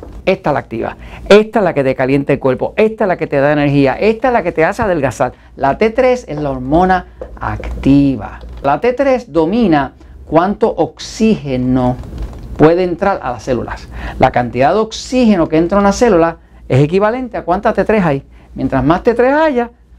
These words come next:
más oxígeno. Mientras más oxígeno, más combustión. Mientras más combustión,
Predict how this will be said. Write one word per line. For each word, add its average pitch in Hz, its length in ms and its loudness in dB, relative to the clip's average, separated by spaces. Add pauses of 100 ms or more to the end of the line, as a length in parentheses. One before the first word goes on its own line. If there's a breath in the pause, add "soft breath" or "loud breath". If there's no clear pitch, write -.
más 202 200 0
oxígeno. 135 360 -2
Mientras 131 240 0
más 202 180 2
oxígeno, 262 420 0
más 170 140 -4
combustión. 185 440 0
Mientras 143 220 4
más 160 340 0
combustión, 285 580 0